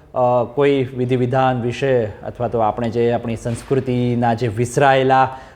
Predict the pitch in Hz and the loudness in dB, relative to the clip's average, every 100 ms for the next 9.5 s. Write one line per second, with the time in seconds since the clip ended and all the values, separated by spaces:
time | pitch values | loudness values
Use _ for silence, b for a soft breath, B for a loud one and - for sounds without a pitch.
0 | - 123 127 120 120 120 113 131 123 120 | -12 -4 0 0 0 0 2 2 2 0
1 | 135 107 - b b b - 104 120 120 | -2 -4 -6 b b b -10 -6 -2 0
2 | 113 117 120 120 120 - - - - b | 0 0 -2 -2 -4 -6 -16 -20 -20 b
3 | b b b b b - - 107 120 113 | b b b b b -14 -6 -2 0 2
4 | 131 127 139 135 131 110 98 117 117 135 | 0 0 0 2 0 0 -2 -4 2 4
5 | 131 127 117 123 120 135 120 107 127 123 | 4 2 -2 0 -2 0 0 0 0 0
6 | 104 - - 127 127 127 107 120 123 123 | -2 -6 -2 0 2 0 -2 0 0 -2
7 | - - - 120 120 127 123 127 117 123 | -8 -16 -6 -2 -2 -2 -2 0 2 0
8 | 101 B B - 113 117 113 117 117 117 | -2 B B -6 -2 2 2 0 -2 -2
9 | 104 104 113 107 | -2 -2 -2 -2